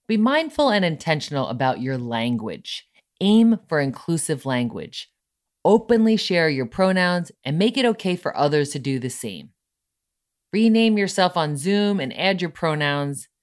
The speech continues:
and use they more often. And number three, recognize the ways you're growing through the phases of how to become an inclusive leader. Stay in the game and continue to do the work. You're contributing to the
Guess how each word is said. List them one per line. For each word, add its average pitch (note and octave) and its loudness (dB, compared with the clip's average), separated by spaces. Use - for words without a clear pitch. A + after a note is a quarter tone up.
and E3+ 0
use G3+ 4
they D#3 2
more C3 -2
often. E2+ -12
And G3 -2
number A3 4
three, D4 -4
recognize E3+ 2
the D#3 -2
ways F3+ 2
you're D#3+ 0
growing D#3 0
through D#3+ -6
the C3 -8
phases C#3+ -4
of C3 -6
how D#3 -2
to D#3 -10
become C#3+ -6
an C3 -4
inclusive B2 -10
leader. G2+ -18
Stay F#3+ -2
in D#3+ -2
the D#3+ -2
game C#3 -2
and C3 -10
continue F#3 -2
to F3 -8
do D3 -4
the C3+ -6
work. G2+ -12
You're G#3 4
contributing E3+ -2
to D3+ -6
the C3 -4